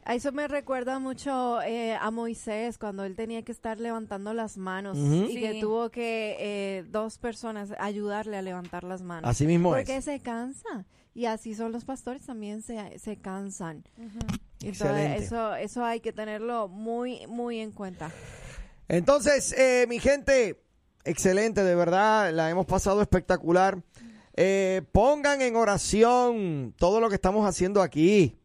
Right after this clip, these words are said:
Speaker 2: que sea Papá Dios el que cada día nos dé la sabiduría, ¿verdad?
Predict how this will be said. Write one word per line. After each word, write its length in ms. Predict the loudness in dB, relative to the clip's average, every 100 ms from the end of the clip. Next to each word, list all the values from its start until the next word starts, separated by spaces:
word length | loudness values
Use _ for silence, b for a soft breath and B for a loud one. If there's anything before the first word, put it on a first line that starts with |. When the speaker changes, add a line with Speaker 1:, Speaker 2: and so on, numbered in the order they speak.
| _
Speaker 2:
que 160 | 0 4
sea 260 | 4 4
Papá 300 | 2 2 2
Dios 360 | 4 4 4 2
el 140 | -2 0
que 140 | 0
cada 280 | 2 2 4
día 220 | 4 2
nos 140 | 2
dé 100 | 2
la 80 | 2
sabiduría, 680 | 2 4 4 4 4 6 6
¿verdad? 400 | 2 2 0